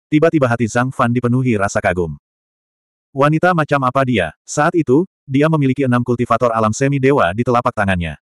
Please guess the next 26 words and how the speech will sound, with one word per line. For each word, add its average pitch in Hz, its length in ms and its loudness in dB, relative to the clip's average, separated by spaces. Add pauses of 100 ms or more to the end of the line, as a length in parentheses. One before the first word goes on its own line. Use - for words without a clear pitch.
(440)
Pertama, 151 560 0 (160)
dia 147 240 0
menyatukan 143 400 0
semua 120 240 0
orang 113 320 0
dan 117 80 2
memanfaatkan 110 560 0
kecerobohan 117 480 0
semua 120 320 -2
orang. 82 320 -6 (240)
Dia 156 240 0
memveto 160 400 0
saran 135 240 0
yang 131 160 0
masuk 117 240 -2
akal 123 160 0
dari 113 220 0
Dewa 123 240 2
Api 127 240 -2
dan 127 80 2
meninggalkan 120 480 0
kesempatan 113 480 -2
bagi 107 320 -2
iblis 131 260 -2
luar 131 300 0
angkasa. 92 400 -4